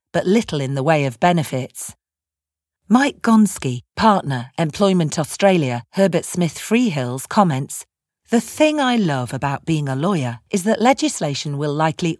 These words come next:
always trail behind innovation. While it would be great for business for there to be easy laws to follow and clear guidance on issues, the fact is, it will never happen this way.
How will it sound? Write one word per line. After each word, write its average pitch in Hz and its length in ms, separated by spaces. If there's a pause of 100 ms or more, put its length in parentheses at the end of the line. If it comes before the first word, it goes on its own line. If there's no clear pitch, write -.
always 233 440
trail 196 360
behind 180 600
innovation. 147 760 (600)
While 277 280
it 226 100
would 226 160
be 226 100
great 240 400
for - 160
business 143 480
for 170 100
there 165 140
to - 120
be 160 260
easy 170 380
laws 160 380
to 151 100
follow 135 480 (100)
and 170 200
clear 202 260
guidance 165 600
on 151 140
issues, 131 520 (220)
the 190 60
fact - 380
is, 147 340 (200)
it 196 120
will 190 140
never 196 380
happen 139 360
this 135 220
way. 143 360